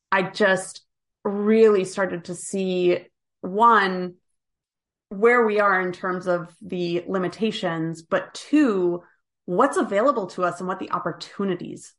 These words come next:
are for us. So, you know, I've really kind of hung my hat on educating women about their ability to create wealth through entrepreneurship. And I think it's just such a, an important,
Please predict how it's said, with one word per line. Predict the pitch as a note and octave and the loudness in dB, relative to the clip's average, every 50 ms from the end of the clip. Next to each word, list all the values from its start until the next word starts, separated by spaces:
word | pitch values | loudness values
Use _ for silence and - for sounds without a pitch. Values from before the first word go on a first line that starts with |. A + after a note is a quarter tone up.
| _ _ - | _ _ -4
are | E3 D#3 - - - - - _ _ _ | -2 -2 -2 -2 -4 -10 -14 _ _ _
for | - F3 D#3+ - | -4 -2 -2 -2
us. | - - E3 - - - - _ _ _ _ _ _ _ | -4 -8 -14 -20 -20 -20 -20 _ _ _ _ _ _ _
So, | - - A3 G3+ G3 G3 F#3+ F#3 F#3 - - _ _ _ _ _ _ - | -2 2 2 4 4 4 2 0 -2 -6 -10 _ _ _ _ _ _ -6
you | G#3 G3+ | -4 -4
know, | F#3+ F3+ - | -2 -2 0
I've | - G#3 F3+ F3+ | 0 0 -2 -2
really | F#3+ G#3 A3 A3+ A3+ G#3 G3 | 0 2 4 4 4 4 0
kind | - - G3 F#3+ F#3 F#3+ | -4 -6 -6 -4 -2 -2
of | F#3 F3 | -2 -4
hung | F3 - - G#3 G#3 G3 | -4 -6 -4 -2 -2 -2
my | G3 F#3 F3+ F3+ | 0 -2 -2 -2
hat | E3 - F#3 G3+ G3 F3+ F3 - - - - - _ - | -2 -2 0 2 4 4 2 0 -2 -8 -16 -14 _ -2
on | F3+ F3+ F3 F3+ F3 F3 F3 F3 F3 F3 E3+ - _ _ _ _ _ _ _ _ _ - | 0 2 4 2 2 0 -4 -6 -6 -8 -10 -12 _ _ _ _ _ _ _ _ _ 0
educating | G#3+ G#3+ G#3+ A3+ G#3+ G#3+ - F#3+ F3+ F3 E3+ E3 D#3+ E3 E3 E3 | 0 0 2 0 -2 -2 -2 -2 -2 0 0 -2 -4 -4 -6 -6
women | E3 D#3 D3+ D3 D3 D3 - C#3+ C#3+ - - - _ - | -6 -4 -4 -4 -6 -6 -8 -8 -10 -10 -12 -12 _ -6
about | F3+ F3 F3 F3 F#3 - | -2 0 0 0 0 0
their | F#3+ F3 E3+ | -2 -2 -2
ability | - - E3 D#3 - - G#3 A3+ B3 B3 B3 A3 F3 | -2 -4 -6 -6 -2 0 4 4 4 4 2 -2 -6
to | - - | -8 -14
create | - - - F#3+ F#3 - - F#3 | -16 -10 -6 -6 -6 -6 -6 -6
wealth | F3 D3+ D3 C3 - - - - _ _ | -4 -4 -2 -4 -6 -8 -12 -20 _ _
through | - - F#3+ F3+ - | -8 -4 -4 -4 -2
entrepreneurship. | - E3 E3 E3 - - - F#3 F#3+ F#3+ F3+ F3+ - E3+ D#3+ - | -4 -4 -6 -6 -8 -6 -4 0 0 0 0 -2 -2 -4 -4 -2
And | E3+ E3+ | -4 -4
I | F3 | -4
think | F3 E3+ - G#3 G#3+ A3 | -4 -4 -4 -4 -2 -2
it's | G3+ G#3 - - | -4 -6 -8 -12
just | - F#3 F3 - | -10 -10 -8 -4
such | - F3+ F3 - | -4 -4 -2 0
a, | F#3 F3 - - - - | -2 -2 -2 -4 -8 -8
an | F#3 F3+ | -6 -4
important, | F3 E3+ - - - F#3+ F3+ - F3+ F3 E3+ - - - | -4 -6 -8 -6 -2 -2 -2 -2 -2 -6 -6 -6 -10 -14